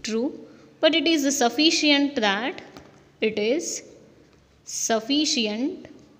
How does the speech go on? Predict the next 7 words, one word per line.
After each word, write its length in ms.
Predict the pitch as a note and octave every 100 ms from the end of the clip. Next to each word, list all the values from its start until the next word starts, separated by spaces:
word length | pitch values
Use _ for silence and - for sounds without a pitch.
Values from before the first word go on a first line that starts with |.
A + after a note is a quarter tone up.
| _ _ _ _ _ _ _ _ _ _ - - - _ _ _ -
it 160 | G#3+ G#3+
is 160 | A3
sufficient 720 | A3+ A3 C#4 C#4 C#4 C4 C4
that 420 | G3+ G3 C4 - - - - _ _ _ _ _ - -
P 320 | C#4 C#4 C#4+
is 160 | C#4 -
true. 180 | -